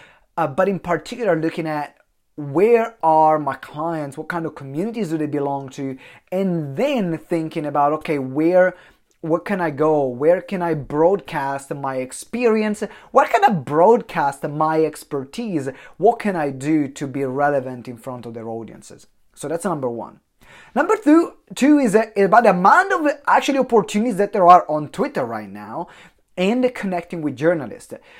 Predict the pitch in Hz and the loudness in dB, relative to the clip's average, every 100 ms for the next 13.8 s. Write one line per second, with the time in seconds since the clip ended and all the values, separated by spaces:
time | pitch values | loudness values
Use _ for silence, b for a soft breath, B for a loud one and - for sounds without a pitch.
0 | B B _ - 302 - 202 202 220 202 | B B _ -10 -10 -6 -4 2 4 4
1 | 202 190 196 190 180 175 170 170 254 294 | 4 0 2 0 0 0 -2 -2 -2 -2
2 | 349 277 240 214 196 185 - - 185 185 | -4 2 2 2 0 -2 -4 -4 -2 -2
3 | 170 185 170 156 147 151 127 165 196 - | -4 -6 -4 -6 -6 -8 -6 -8 -8 -12
4 | - 202 254 175 151 151 151 165 B B | -14 -4 2 2 2 0 -4 -14 B B
5 | 185 262 - 392 349 208 202 202 - 160 | 0 0 0 -4 -2 -2 0 0 2 2
6 | 185 220 214 151 151 180 185 151 131 131 | 4 2 0 2 2 2 -2 -6 -8 -10
7 | 139 139 - 170 277 339 196 - - - | -12 -12 -14 -6 -4 -4 -8 -16 -20 -20
8 | _ _ _ _ 135 120 147 151 147 139 | _ _ _ _ -16 -8 -4 -2 -2 -4
9 | 131 127 110 127 151 160 302 170 120 110 | -8 -10 -12 -8 -6 -2 -4 -4 -10 -14
10 | 87 - B B 147 151 147 131 143 143 | -18 -20 B B 0 0 0 -2 -4 -2
11 | 156 156 - 302 202 120 - B B - | -4 -6 -8 -4 -4 -6 -12 B B -4
12 | 147 202 202 196 165 165 175 170 - 185 | 0 2 2 0 -2 -2 -2 -2 -4 -4
13 | 160 180 170 180 151 220 185 | -4 -2 -2 -2 0 0 0